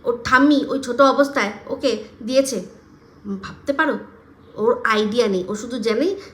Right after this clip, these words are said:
যে প্ল্যাটিনাম শুনেছে যে রূপোর মতোই দেখতে হয়, সেই জন্য বলে দিয়েছে যে ঠাম্মি আমাকে প্ল্যাটিনামের দিয়েছিল, আর এটা এখন রূপো দিয়ে ও নাকি করেছে সোনা বাবার জন্য। না,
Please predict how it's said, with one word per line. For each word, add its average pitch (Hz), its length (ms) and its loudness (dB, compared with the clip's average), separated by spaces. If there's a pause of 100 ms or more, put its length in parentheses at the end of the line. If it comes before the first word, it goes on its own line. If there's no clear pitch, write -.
(120)
যে 262 180 4
প্ল্যাটিনাম 254 580 -2
শুনেছে 277 360 0
যে 269 100 0
রূপোর 226 360 -2
মতোই 254 240 -2
দেখতে 233 320 -4
হয়, 330 140 0 (260)
সেই 240 140 -4
জন্য 262 220 2
বলে 214 240 0
দিয়েছে 190 280 -6
যে 214 160 -6
ঠাম্মি 208 300 -4
আমাকে 226 260 -4
প্ল্যাটিনামের 226 680 -4
দিয়েছিল, 190 320 -10 (360)
আর 196 100 -6
এটা 202 200 -2
এখন 277 220 -2 (140)
রূপো 226 260 -2
দিয়ে 214 360 -2
ও 247 180 2
নাকি 269 380 -6 (220)
করেছে 214 340 -4 (120)
সোনা 202 200 -4
বাবার 185 220 -4
জন্য। 185 200 -6
না, 196 300 0